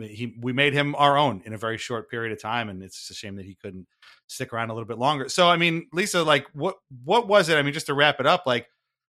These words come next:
what was it about Schremp that made him stick out for you on the list? I mean, there's, you, so you've been a season ticket holder for a long time, right? I mean,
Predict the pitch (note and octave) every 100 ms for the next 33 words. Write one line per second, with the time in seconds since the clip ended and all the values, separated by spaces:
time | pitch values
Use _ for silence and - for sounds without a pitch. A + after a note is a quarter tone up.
0 | - C3 G3+ G#3 G3+ F#3+ F3+ D3+ D#3 D#3
1 | - D#3 D3 C#3 C3 B2+ C3+ C3 - C3
2 | C3 B2+ - B2+ B2 B2+ A#2 A2+ A2 C3+
3 | D3+ - G2 F2+ F#2+ G#2+ - - C#3 F#3
4 | F#3+ G3 F#3+ D#4 F4 G#3+ A3 E3+ G3 F#3
5 | C#3 A#2+ A2 - A2 A2+ G#2+ - C#3 G#2+
6 | F2+ G2+ A2+ A2 A2+